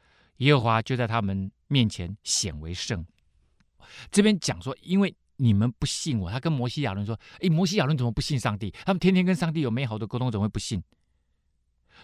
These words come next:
这个相信的意思，在上帝的这个跟人民的很多的互动里面，他其实的意思就是你相信了，而且采取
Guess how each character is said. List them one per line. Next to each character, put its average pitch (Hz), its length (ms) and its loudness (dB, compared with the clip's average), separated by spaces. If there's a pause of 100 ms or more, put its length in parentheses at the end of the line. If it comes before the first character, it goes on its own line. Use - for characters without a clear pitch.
这 202 100 6
个 156 120 6
相 165 400 -2
信 131 320 -4
的 107 160 -8
意 139 160 -2
思， - 360 -4 (640)
在 120 300 -2 (160)
上 123 440 -2
帝 127 160 -6
的 87 220 -10 (400)
这 120 120 -6
个 110 120 -2
跟 127 220 2
人 107 120 2
民 110 220 2
的 107 80 -4
很 87 160 -10
多 123 240 -4 (160)
的 113 100 -2
互 147 200 -2
动 110 200 -4
里 80 100 -16
面， 90 220 -10 (360)
他 156 120 -4
其 - 160 -4
实 117 140 -4
的 117 100 -4
意 139 140 -6
思 113 160 -8
就 101 160 -6
是 92 260 -12 (800)
你 107 100 -6
相 135 260 0
信 120 240 -2
了， 80 140 -10 (300)
而 113 80 -8
且 87 220 -10 (100)
采 - 220 -6
取 92 280 -10